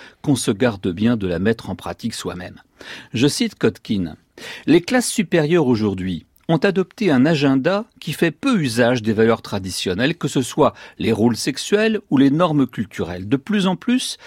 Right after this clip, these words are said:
il ne s'agit plus simplement de tolérance, non, mais d'un défi agressif envers la culture familiale, autrefois considérée comme l'un des fondements de la réussite des sociétés. » La superclasse,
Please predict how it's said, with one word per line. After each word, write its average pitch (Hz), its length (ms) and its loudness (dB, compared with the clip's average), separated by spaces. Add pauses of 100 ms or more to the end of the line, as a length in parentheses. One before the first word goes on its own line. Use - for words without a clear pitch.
(200)
il 160 120 2
ne 180 120 4
s'agit 165 340 0
plus - 180 -8
simplement 107 540 0
de 85 100 -4
tolérance, 175 640 2
non, 185 240 4 (300)
mais 165 160 4
d'un 180 240 2
défi 190 480 -2 (100)
agressif 175 800 -2 (120)
envers 151 420 2
la 123 120 0
culture - 440 -6
familiale, 113 640 0 (160)
autrefois 131 500 -2
considérée 104 600 -4
comme 123 240 0 (260)
l'un 131 240 4
des 113 140 2
fondements 131 600 2
de 131 80 0
la 120 100 4
réussite 104 500 -4
des 101 120 -4
sociétés. » - 600 -6 (640)
La 95 300 -2
superclasse, 143 920 -4